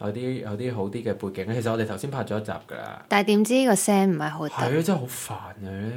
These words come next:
Speaker 1: 啲器材呢啲嘢，即係我，我們都是科技的奴隸啊，真係。咁啊，誒，搞返好啦，我哋就可以喺 YouTube 度再同大家見面。但係同時呢，我哋 podcast 都會係我哋一個好主要嘅渠道嚟嘅，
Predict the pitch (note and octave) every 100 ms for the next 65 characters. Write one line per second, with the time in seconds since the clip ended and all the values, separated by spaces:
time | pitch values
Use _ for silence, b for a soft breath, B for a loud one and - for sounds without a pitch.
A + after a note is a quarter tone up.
0 | B2+ A2+ G2 E2+ - - E2+ G2+ G2+ F#2
1 | - C3 G2+ - F#2+ G2+ F#2 A2 A2 G2
2 | A2 G#2+ F2+ G#2+ - - - - G1+ G#1
3 | F#2 G2+ E2 - B B B B - C#3+
4 | D#3+ A#2 A2 A2 G#2+ G2+ A2+ A#2 A#2 A#2+
5 | D#3 E3 C#3 D3 D#3+ D#3 A#2 G2+ G2 F#2
6 | F#2 F#2+ B B B G#2+ A#2+ A2 G2+ G#2
7 | B2+ B2+ - G2 F#2 F#2 F#2+ F#2+ - -
8 | G#2 G#2 G#2+ G2+ C3+ C#3 C3 D#3+ D3+ -
9 | - G#2 G2 G#2 - G#2 B2+ D3+ B2 G#2+
10 | G#2 C#3 B2+ C#3+ B2+ D3 C3+ B2 G#2 G2+
11 | F#2 F#2 F#2 F2+ G#2+ G2+ F#2+ A2 A2+ A2+
12 | C3 G#2 G2 G2 A2 G2+ F2 B2